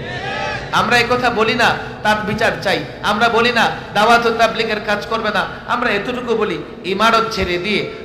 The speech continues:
আলেমদের পরামর্শ নিয়ে যদি তিনি কাজ করেন, তাহলে আজকে যে দাওয়াত ও তাবলিগের বিশৃঙ্খলা চলতেছে, নিমিষেই এক মুহূর্তে সমাধান হয়ে যাবে। কথা ঠিক না বেঠিক?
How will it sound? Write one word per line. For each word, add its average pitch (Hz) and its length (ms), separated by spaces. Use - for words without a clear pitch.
আলেমদের 208 500
পরামর্শ 180 480
নিয়ে 175 280
যদি 202 240
তিনি 196 220
কাজ 185 420
করেন, 208 240
তাহলে 180 300
আজকে 208 340
যে 202 220
দাওয়াত 185 380
ও 190 40
তাবলিগের 175 400
বিশৃঙ্খলা 190 640
চলতেছে, 170 800
নিমিষেই 220 600
এক 196 380
মুহূর্তে 180 420
সমাধান 165 460
হয়ে 156 240
যাবে। 143 300
কথা 160 200
ঠিক 160 260
না 131 100
বেঠিক? 127 340